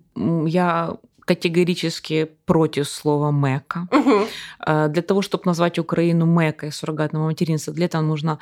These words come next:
Speaker 1: иметь статистические данные, которые бы говорили о количестве суррогатных мам в Украине.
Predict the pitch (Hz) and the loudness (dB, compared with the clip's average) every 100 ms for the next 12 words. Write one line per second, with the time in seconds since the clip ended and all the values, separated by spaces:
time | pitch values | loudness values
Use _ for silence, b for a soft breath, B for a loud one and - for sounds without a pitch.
0 | B B _ - 175 175 151 - 185 - | B B _ 2 4 4 0 -2 -2 -2
1 | 180 214 202 - - 190 175 151 143 143 | -2 -2 -2 -4 0 0 2 2 0 -2
2 | 143 151 151 151 151 143 143 156 156 160 | -4 -6 -4 0 0 0 -2 0 0 0
3 | 175 196 196 196 220 160 139 143 - - | -2 -2 -4 -2 0 0 -2 -6 -12 -10
4 | 151 156 170 - _ _ _ _ - 160 | -6 -4 -6 -14 _ _ _ _ -6 -2
5 | 160 151 139 - 147 - 143 139 139 190 | -2 0 -2 -4 -10 -4 -2 0 0 0
6 | 233 - _ 151 - 156 143 143 147 | -2 -8 _ -12 -4 -2 -2 -2 -6